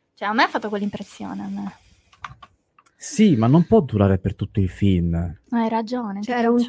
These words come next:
Speaker 2: Non può
Speaker 3: tribute
Speaker 2: durare per tutto il
Speaker 3: a-,
Speaker 2: film.
Speaker 3: all'attore.
Speaker 2: Cioè, la storia non va avanti perché tutti i personaggi dicono,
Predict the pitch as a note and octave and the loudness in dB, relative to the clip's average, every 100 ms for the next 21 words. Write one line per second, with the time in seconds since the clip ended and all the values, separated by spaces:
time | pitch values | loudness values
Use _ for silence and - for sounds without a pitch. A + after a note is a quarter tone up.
0 | C#3 C#3 C#3 G3 G3 B2 A2+ G2+ G#2+ A3+ | 0 0 4 6 6 6 6 4 2 4
1 | A3+ A3 A3 G#3+ G3+ G#3 G#3+ G#3+ - G#3 | 4 4 4 4 4 4 0 -2 -6 4
2 | F3+ A#2+ C#3 D3+ - G3+ C#3+ C3+ D3 C3+ | 6 6 6 6 8 8 10 10 8 8
3 | C3+ B2+ E3+ G3+ G3 F#3 - B2 - A#2+ | 6 6 6 4 4 0 2 0 4 2
4 | - D3 C3+ C3 - D#3 C3+ A2 G2 F#2 | 2 -2 0 0 4 4 6 2 0 -2